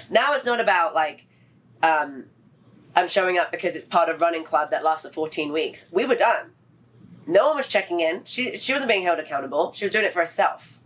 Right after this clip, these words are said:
And then I kept noticing that she's doing these races, these five Ks every weekend. Then she's doing a half marathon.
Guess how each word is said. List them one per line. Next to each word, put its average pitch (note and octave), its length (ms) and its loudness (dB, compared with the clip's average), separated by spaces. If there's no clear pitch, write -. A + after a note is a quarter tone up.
And F#3+ 120 4
then A3 140 4
I C4 160 0
kept - 600 -4
noticing A3 420 0
that E3+ 100 -4
she's F3+ 180 -6
doing A#3 280 0
these E3 220 -2
races, - 380 -4
these - 180 -14
five G3 240 4
Ks F#3 240 -4
every E3+ 180 0
weekend. F3 380 -2
Then D3+ 100 -4
she's - 140 -8
doing G3+ 180 2
a F#3+ 60 0
half F#3+ 220 0
marathon. G3 420 -4